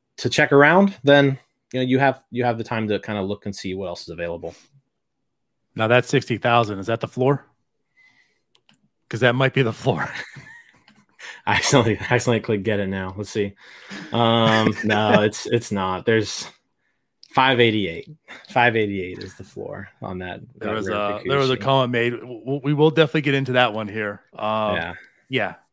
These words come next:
Speaker 2: Yeah. We'll, we'll talk about that in a second.
Speaker 1: Yeah. So, but yeah, no, it, like I said, very smooth, very easy. I think that's just kind of the, the,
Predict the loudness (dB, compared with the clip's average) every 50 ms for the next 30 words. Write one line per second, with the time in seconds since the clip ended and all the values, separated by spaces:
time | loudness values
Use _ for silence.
0 | _ _ _ -12 -8 -8 -8 -8 -10 -14 -14 -14 -12 -8 -8 -8 -8 -8 -14 -16
1 | -16 -18 -20 -20 -20 -20 _ -20 -20 -20 -18 -14 -12 -12 -10 -12 -12 -16 -18 _
2 | _ _ _ -14 -12 -10 -10 -12 -14 _ _ _ _ -20 -20 -20 -20 -20 -20 -8
3 | _ 6 8 8 10 10 8 8 8 8 8 6 6 4 4 6 6 6 6 4
4 | 2 2 2 4 4 6 6 8 6 4 2 0 -4 -2 0 2 2 2 2 2
5 | 2 0 -2 -6 -10 -16 _ _ _ -10 -2 0 2 4 4 4 2 2 -2 -2
6 | -2 -2 0 2 4 4 4 2 0 -6 -6 -4 -4 -2 -2 -2 -4 -4 -6 -6
7 | -6 -6 -8 _ _ -16 -14 -12 -8 -8 -8 -8